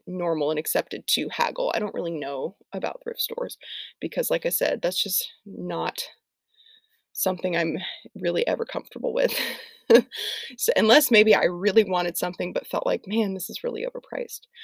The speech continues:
So, um, anyway, oh, but something you can do that I will do is if a, if a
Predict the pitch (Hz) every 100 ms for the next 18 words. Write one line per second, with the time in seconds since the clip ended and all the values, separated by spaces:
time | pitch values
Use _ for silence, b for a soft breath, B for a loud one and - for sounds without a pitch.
0 | B B B - 196 190 185 165 _ 175
1 | 180 180 185 - 196 _ _ _ - _
2 | _ 214 214 185 170 175 _ 233 254 220
3 | 247 277 415 480 415 285 - 226 220 285
4 | 294 302 311 302 208 220 - 220 202 175
5 | 202 220 220 175 170 - - 190 180 170
6 | - B B 202 233 - _ _ 233 -
7 | 190